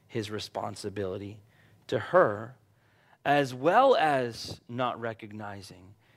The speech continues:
his own sexual immorality. The same sin that plagued him,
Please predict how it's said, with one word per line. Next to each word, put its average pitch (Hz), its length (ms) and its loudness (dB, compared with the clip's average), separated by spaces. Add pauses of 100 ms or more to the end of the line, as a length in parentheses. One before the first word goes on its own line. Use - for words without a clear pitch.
(100)
his 104 280 -6
own 110 420 -2 (360)
sexual 95 760 0 (260)
immorality. 101 720 -4 (3000)
The 120 80 -6
same 185 380 2
sin 160 380 0
that 123 220 -4
plagued 139 400 0
him, 151 320 -4